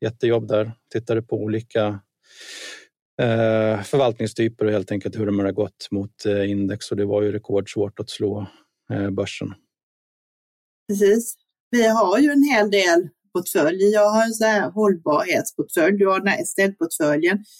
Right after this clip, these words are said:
Speaker 2: men du har ju också en annan portfölj som heter Torbjörn-portföljen som du ska uppdatera nästa vecka. Kan du berätta lite om principen för den?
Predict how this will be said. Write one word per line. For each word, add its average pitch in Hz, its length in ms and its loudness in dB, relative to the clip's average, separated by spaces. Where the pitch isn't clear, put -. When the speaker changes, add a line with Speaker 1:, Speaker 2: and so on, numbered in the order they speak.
Speaker 2:
men 233 120 4
du 240 100 4
har 233 120 4
ju 240 60 0
också 202 240 0
en 247 80 4
annan 247 360 2
portfölj 285 360 0
som 240 180 0
heter 220 220 0
Torbjörn-portföljen 254 1600 0
som 247 240 0
du 226 140 4
ska 196 260 0
uppdatera 208 600 0
nästa 254 240 2
vecka. 233 280 -2
Kan 226 160 0
du 226 240 4
berätta 226 300 -2
lite 247 320 0
om 262 200 2
principen 294 540 0
för - 80 -4
den? 202 180 0